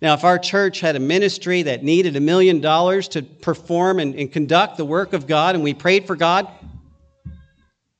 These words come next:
that's giving God the glory, if that's what he's called us to do, and he can provide in that way.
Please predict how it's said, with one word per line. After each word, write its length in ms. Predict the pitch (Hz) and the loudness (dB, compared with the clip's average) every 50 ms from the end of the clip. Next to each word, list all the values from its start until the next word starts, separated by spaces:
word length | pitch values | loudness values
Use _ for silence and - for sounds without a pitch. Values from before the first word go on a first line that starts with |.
| _ _ - | _ _ 0
that's 240 | 156 160 180 175 | 0 0 0 0
giving 240 | 156 170 151 139 143 | -2 -4 -2 -2 -2
God 220 | 135 135 131 131 123 | -2 0 -2 -2 -2
the 60 | 123 | -4
glory, 420 | 139 156 180 170 135 104 92 - _ _ _ _ _ _ _ _ _ _ | -4 -4 -2 -2 -4 -6 -10 -14 _ _ _ _ _ _ _ _ _ _
if 140 | - 135 - | -12 -4 0
that's 260 | 147 147 147 147 - | 0 0 0 0 -4
what 80 | 151 139 | -6 -6
he's 100 | 127 - | -6 -8
called 280 | - 147 143 139 131 | -4 -4 -4 -2 -2
us 100 | 131 123 - | -4 -8 -10
to 100 | - 123 | -10 -4
do, 200 | 127 170 202 196 | -2 0 2 2
and 100 | 175 165 | 2 2
he 120 | 175 196 | 2 2
can 140 | 170 208 190 | 0 -2 -2
provide 380 | 180 208 196 233 240 262 269 226 | 0 -2 0 2 2 2 2 2
in 60 | 190 | 2
that 160 | 156 135 123 | 0 0 0
way. 280 | 120 123 123 113 101 | 0 -2 -2 -2 -4